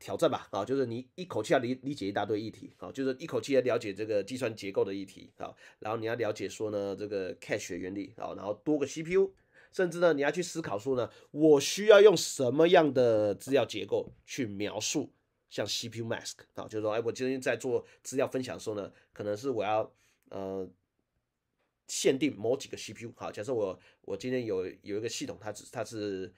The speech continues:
呃，六十四核的处理器，啊，然后我可能只想要分享给其中四，四个核，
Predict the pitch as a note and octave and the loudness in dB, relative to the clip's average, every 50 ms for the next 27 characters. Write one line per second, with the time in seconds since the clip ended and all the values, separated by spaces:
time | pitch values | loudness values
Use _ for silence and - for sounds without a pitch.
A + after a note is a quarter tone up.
0 | _ _ _ _ _ _ - - F#2+ G#2 C#3 C3+ A#2+ - - - D3 C3 - - | _ _ _ _ _ _ -12 -10 -6 -2 -2 -2 -2 -4 -8 -8 -8 -8 -6 -6
1 | G2 F#2+ G2 G2 - - - G2 F#2 - - - - - - - _ - F2 D#2 | -4 -4 -4 -4 -6 -8 -12 -12 -10 -10 -8 -8 -8 -10 -12 -14 _ -16 -16 -16
2 | - _ _ _ _ _ _ _ _ _ _ _ _ - - - - A#2+ C3 C3+ | -16 _ _ _ _ _ _ _ _ _ _ _ _ -20 -16 -10 -4 -2 0 0
3 | B2+ B2+ - _ _ _ _ _ - C3 D3+ - C#3 A2 G#2+ - - B2+ - - | 0 -2 -4 _ _ _ _ _ -2 -2 -2 0 0 -2 -4 -4 -6 -8 -6 -4
4 | F2+ A2 A#2+ A#2 - - C3 C3 B2+ - F#2 F#2 G2 - - - - G#2+ G2+ A2 | -2 0 -2 -2 0 -2 -2 -2 -2 -6 -12 -12 -12 -12 -12 -10 -10 -6 -6 -6
5 | G#2+ - - - B2 - - - - - - E3+ B2+ A2+ F2+ - - - - - | -6 -6 -8 -8 -10 -12 -14 -14 -10 -8 -8 -6 -6 -6 -8 -8 -8 -10 -10 -12